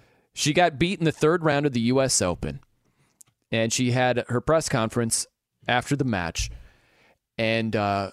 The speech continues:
I, I just thought it was interesting what she had to say. Now, it's a, a little bit longer than normal, but I think it, it matters. The whole thing needs to be, it's a little over a minute.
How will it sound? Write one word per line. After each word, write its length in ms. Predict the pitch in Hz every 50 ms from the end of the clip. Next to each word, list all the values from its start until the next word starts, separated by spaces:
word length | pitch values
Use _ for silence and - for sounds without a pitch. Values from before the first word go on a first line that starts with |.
| - _ -
I, 120 | 123 139 - -
I 80 | 180 202
just 160 | 226 208 -
thought 160 | 202 185 180
it 20 |
was 160 | 160 147 123 160
interesting 480 | 170 175 - 160 - - 165 147 131
what 160 | 123 135 135
she 220 | - - 143 143 120
had 240 | 110 120 117 110 98
to 80 | 110
say. 360 | - - - 117 98 82 76 -
Now, 160 | 95 120 135
it's 160 | 143 139 - -
a, 80 | 160 -
a 120 | - 160
little 280 | 160 165 185 240 285 285
bit 160 | 285 254 190
longer 300 | 202 202 196 196 196 185
than 160 | 170 160 151
normal, 320 | 139 135 127 120 123 127
but 160 | 117 120 139 139
I 100 | 135 135
think 300 | - - 185 185 - 170
it, 200 | 151 135 - _ _ _
it 140 | 143 139 -
matters. 420 | 147 139 123 107 90 82 80 82 -
The 140 | 131 127
whole 160 | 120 151 156 147
thing 200 | - 151 139 131
needs 180 | 127 135 131 -
to 80 | 117
be, 120 | 110 123 120
it's 180 | 135 - -
a 40 | 190
little 180 | 196 180 156 147
over 160 | 139 123 120
a 40 | 110
minute. 280 | 104 95 87 90 -